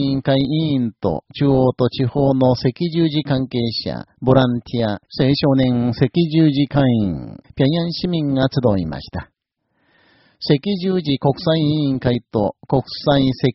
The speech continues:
十字赤新月社連盟と、デンマーク、フィンランド、イギリスの赤十字社の代表、各国の中朝外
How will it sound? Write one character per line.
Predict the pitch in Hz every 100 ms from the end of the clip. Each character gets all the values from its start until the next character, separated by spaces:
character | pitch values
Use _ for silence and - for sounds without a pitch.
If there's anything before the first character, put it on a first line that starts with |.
| 160
十 | 143 151 143
字 | 131
赤 | 135 139 127
新 | - 185 180
月 | 165 - 165
社 |
連 | 156 151 139
盟 | 123 117 -
と、 | 87 67 - _ -
デ | 127 139
ン | 180
マ | 185 160 139
ー | 123 -
ク、 | 110 95 -
フ | -
ィ | 170
ン | 160
ラ | 135
ン | 117 107
ド、 | 95 76 -
イ | 131
ギ | 139
リ | 135
ス | -
の | 127 120 -
赤 | 131
十 | 120 175 160 160 151
字 | 139 135
社 | 139
の | 123 117
代 | 113 117 110
表、 | 107 76 52 - _ -
各 | 139 - 131
国 | - 123
の | 113 107
中 | - 135
朝 | 123 139 123 117
外 | 120